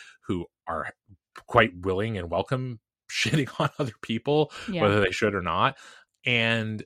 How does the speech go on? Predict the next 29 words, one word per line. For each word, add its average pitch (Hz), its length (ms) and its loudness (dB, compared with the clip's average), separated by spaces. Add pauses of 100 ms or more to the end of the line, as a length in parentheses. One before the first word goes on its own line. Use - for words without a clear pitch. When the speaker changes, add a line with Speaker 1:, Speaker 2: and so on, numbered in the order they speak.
(140)
Speaker 1:
at 123 100 0
the 120 80 -2
same 120 200 -2
time, 113 240 2
I 101 80 0
think 104 260 -6
that, 92 420 -2 (800)
uh, 95 300 2
for 123 140 -4
me, 131 140 6
it's 110 100 4
often 104 260 6
more 95 160 2
about, 85 180 2
like, 82 180 -6 (260)
sort 110 160 0
of 85 60 -4
adjacent 85 560 -8
things. 113 280 0
Like, 90 160 -4
if 87 100 -12
you 85 120 -8
go 82 120 -6
to, 80 120 -6
like, 73 220 -10
um, 73 200 -14 (300)
I 101 80 -4
don't 82 160 -10
know, 80 60 -18